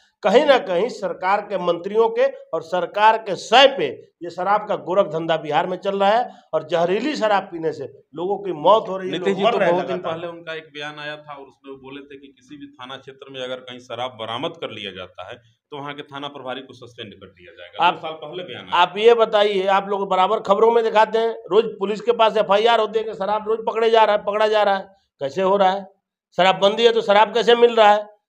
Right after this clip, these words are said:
Speaker 1: होम डिलीवरी है ना, एक एक बच्चा, बच्चा जानता है होम डिलीवरी है शराब का। नीतीश जी, लग रहा है ना, नीतीश जी सपने में रह रहे हैं, नीतीश जी जाग नहीं रहे हैं, उनको बिहार नहीं दिख रहा है, उनको दिख रहा है घर घर दु-, देश, प्रदेश प्रदेश घूम के अपने कुर्सी,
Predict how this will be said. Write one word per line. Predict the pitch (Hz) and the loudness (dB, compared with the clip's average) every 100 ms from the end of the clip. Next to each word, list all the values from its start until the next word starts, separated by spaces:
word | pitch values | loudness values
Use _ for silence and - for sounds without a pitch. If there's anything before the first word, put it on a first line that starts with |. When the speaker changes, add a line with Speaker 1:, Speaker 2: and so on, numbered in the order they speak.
| _ _ _ _ _ - | _ _ _ _ _ 2
Speaker 1:
होम | 185 269 | 4 4
डिलीवरी | 277 269 220 | 4 2 4
है | 175 | 4
ना, | 185 269 | 6 6
एक | 220 214 | 6 6
एक | 247 | 2
बच्चा, | 214 208 262 | 2 0 4
बच्चा | 254 254 247 | 4 4 4
जानता | 247 247 247 | 4 6 8
है | |
होम | 220 247 | 8 6
डिलीवरी | 262 254 254 254 | 2 -2 -2 4
है | 247 | 4
शराब | 226 226 226 | 6 4 4
का। | 226 214 _ _ - | 0 -4 _ _ -6
नीतीश | 196 196 262 | -6 -4 -6
जी, | 254 | -4
लग | 254 262 | 0 2
रहा | 254 | 6
है | 269 262 | 6 6
ना, | 190 151 | 2 0
नीतीश | 170 208 240 | -4 -10 -12
जी | 226 | -12
सपने | - 190 190 233 | -8 -8 -2 0
में | 240 220 | 2 4
रह | 180 | 4
रहे | 151 139 | 4 0
हैं, | 113 104 120 | -4 -10 -14
नीतीश | 147 220 214 | -10 -8 -6
जी | 175 | 0
जाग | 175 214 | 4 4
नहीं | 220 226 | 4 2
रहे | 262 185 | 4 4
हैं, | 139 110 - _ - | 0 -6 -14 _ -12
उनको | 180 202 | -6 -6
बिहार | 175 165 196 233 | -4 2 2 4
नहीं | 226 269 | 2 2
दिख | 247 | 0
रहा | 190 165 | 0 0
है, | 123 98 - _ | 0 -6 -16 _
उनको | 196 208 254 | -8 2 4
दिख | 226 247 233 | 4 2 0
रहा | 240 | 0
है | 233 | 2
घर | 185 233 | 2 2
घर | 220 226 | 4 0
दु-, | 196 226 214 | 2 0 0
देश, | 180 226 214 | 0 -2 -2
प्रदेश | 214 202 233 - | -6 0 0 0
प्रदेश | 226 220 202 | -2 -4 -2
घूम | 165 247 220 | 2 2 2
के | 190 214 277 277 - _ _ - | 2 6 4 4 -14 _ _ -8
अपने | 175 214 220 | -6 0 0
कुर्सी, | 208 214 214 190 254 | 0 -4 -10 -6 -6